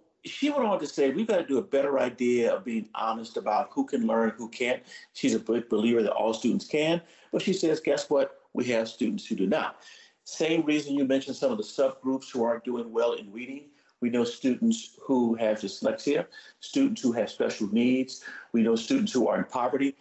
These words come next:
A lot of challenges with reading. But what she said was, "That isn't why we shouldn't do it. That's the reason we should double down and do more." So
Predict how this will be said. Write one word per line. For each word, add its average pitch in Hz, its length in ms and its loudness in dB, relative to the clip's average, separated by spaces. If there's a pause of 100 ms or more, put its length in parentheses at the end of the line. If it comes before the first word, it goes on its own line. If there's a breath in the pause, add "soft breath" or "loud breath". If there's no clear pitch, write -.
(200 loud breath)
A - 60 -10
lot 165 580 -2
of 175 80 0
challenges 143 800 -8
with 123 220 -8
reading. 127 360 -6 (340 loud breath)
But 160 140 2
what 170 120 2
she 254 220 0
said 139 360 0
was, 120 340 0 (260 soft breath)
"That 151 480 -2 (220)
isn't 170 500 0 (160)
why 127 460 0
we 120 180 0
shouldn't - 380 -4
do 95 180 4
it. 98 120 0 (440 soft breath)
That's 151 240 0
the 139 100 -4
reason 123 340 -2
we 120 80 -4
should - 320 -8
double 123 300 2
down 104 480 0 (420 soft breath)
and 110 300 2
do 110 200 0
more." 104 360 0 (360 loud breath)
So 135 360 0